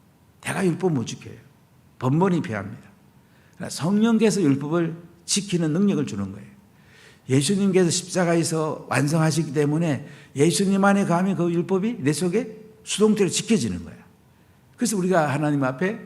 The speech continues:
완성된 율법을 예수님이 지키게 해주시면서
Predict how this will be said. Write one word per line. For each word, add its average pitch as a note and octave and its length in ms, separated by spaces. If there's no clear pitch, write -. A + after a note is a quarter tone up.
완성된 B2 640
율법을 A2 600
예수님이 D3 480
지키게 C#3 540
해주시면서 C#3 880